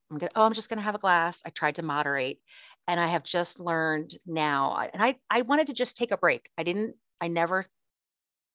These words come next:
thought I would go, I'm now on day three hundred eighty, I think, of being free from alcohol. I never thought I would go that long. I didn't think I would even make it to the first weekend when I was really trying to, to break up with alcohol. But, um,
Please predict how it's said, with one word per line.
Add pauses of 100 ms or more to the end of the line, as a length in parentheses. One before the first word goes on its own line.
thought
I
would
go,
I'm
now
on
day
three
hundred
eighty,
I
think, (100)
of
being
free
from
alcohol. (760)
I
never
thought
I
would
go
that
long.
I
didn't
think
I
would
even
make
it
to
the
first
weekend
when
I
was
really
trying
to, (180)
to
break
up
with
alcohol. (500)
But,
um,